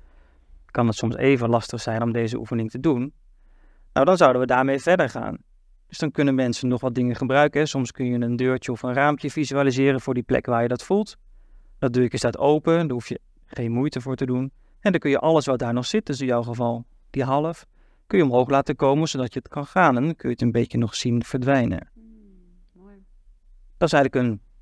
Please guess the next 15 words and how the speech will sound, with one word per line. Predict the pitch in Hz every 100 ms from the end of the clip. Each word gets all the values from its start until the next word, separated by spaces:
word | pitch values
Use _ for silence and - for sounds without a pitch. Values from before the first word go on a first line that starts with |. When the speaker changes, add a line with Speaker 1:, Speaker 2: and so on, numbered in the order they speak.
| -
Speaker 1:
loslaatoefening. | - 117 - 123 131 127 131 135
Daarna | 123 120 117
kun | 113 117
je | 117
eindigen | 117 113 113 120
met | 104
jezelf | 113 117 110
wat | 110
liefde | 131 135 139
geven, | - 135 123 147
want | 151 120
je | 117
hebt | 110
ruimte | 120 120 113
gecreëerd. | - - - 120 120 127 -